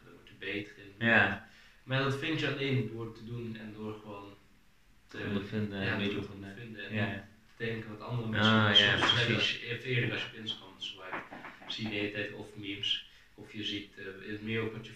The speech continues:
Speaker 1: volgt, maar gewoon dus wel memes, dikke auto's, dikke
Speaker 2: Ja,
Speaker 1: kleding.
Speaker 2: ja, precies. In het
Speaker 1: Dat
Speaker 2: algemeen voor de man
Speaker 1: Ja,
Speaker 2: en
Speaker 1: dus
Speaker 2: zo.
Speaker 1: je,
Speaker 2: Oké.
Speaker 1: je scrolt dat, daar gewoon een beetje
Speaker 2: Nou,
Speaker 1: langs. Je, je vindt niet echt wat
Speaker 2: je vindt niet wat
Speaker 1: jij
Speaker 2: je
Speaker 1: vindt, leuk vindt.
Speaker 2: Maar wat
Speaker 1: En
Speaker 2: anderen van jou vinden, of wat
Speaker 1: Precies.
Speaker 2: anderen voor jou gaan bepalen, ja,
Speaker 1: Ja,
Speaker 2: precies.
Speaker 1: precies, dat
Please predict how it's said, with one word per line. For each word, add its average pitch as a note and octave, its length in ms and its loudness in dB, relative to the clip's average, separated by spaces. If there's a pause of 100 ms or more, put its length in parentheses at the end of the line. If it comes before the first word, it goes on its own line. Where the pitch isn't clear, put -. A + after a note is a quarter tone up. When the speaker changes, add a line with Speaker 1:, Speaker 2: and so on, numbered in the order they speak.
Speaker 1:
volgt, G#2 340 -8
maar - 180 -18
gewoon G#2 240 -12
dus G2+ 120 -8
wel F#2+ 120 -8
memes, G2+ 520 -4
dikke G2+ 260 -8
auto's, F#2+ 580 -10
dikke G2+ 300 -6
Speaker 2:
Ja, F#2+ 80 2
Speaker 1:
kleding. F#2 320 2
Speaker 2:
ja, G2+ 100 -2
precies. G2 440 -2
In F#2 80 -6
het G2+ 100 -2
Speaker 1:
Dat - 100 2
Speaker 2:
algemeen G2+ 420 2
voor G2 80 -4
de F#2+ 60 0
man F#2 140 4
Speaker 1:
Ja, F#2 140 6
Speaker 2:
en G2 60 2
Speaker 1:
dus F#2+ 260 2
Speaker 2:
zo. A2+ 80 2
Speaker 1:
je, C3 60 4
Speaker 2:
Oké. B2 160 0
Speaker 1:
je G#2+ 100 4
scrolt A2 520 -2
dat, G#2 340 -8
daar F#2 240 -10
gewoon - 100 -20
een G2 60 -20
beetje G2+ 140 0
Speaker 2:
Nou, A2 160 4
Speaker 1:
langs. - 220 -4
Je, - 60 -16 (260)
je - 120 -16
vindt A2+ 200 -10
niet A2+ 120 -10
echt - 180 -10 (100)
wat - 80 -20 (140)
Speaker 2:
je - 140 -18
vindt A2 160 4
niet A2 140 6
wat A2 120 4
Speaker 1:
jij C#3+ 240 8
Speaker 2:
je - 60 6
Speaker 1:
vindt, - 520 -8
leuk G2+ 240 -8
vindt. - 280 -20 (300)
Speaker 2:
Maar G#2+ 120 -4
wat G#2+ 100 4
Speaker 1:
En - 60 0
Speaker 2:
anderen B2+ 300 8
van A2 100 8
jou G2+ 220 6
vinden, G2 260 2
of G2 80 0
wat - 0 -
Speaker 1:
Precies. G#2+ 200 10
Speaker 2:
anderen A2+ 220 10
voor A2+ 100 6
jou G#2+ 160 10
gaan G#2 120 4
bepalen, G2+ 400 6
ja, G2+ 60 4
Speaker 1:
Ja, G2+ 60 0
Speaker 2:
precies. A#2+ 260 4
Speaker 1:
precies, A2 360 0
dat B2+ 160 2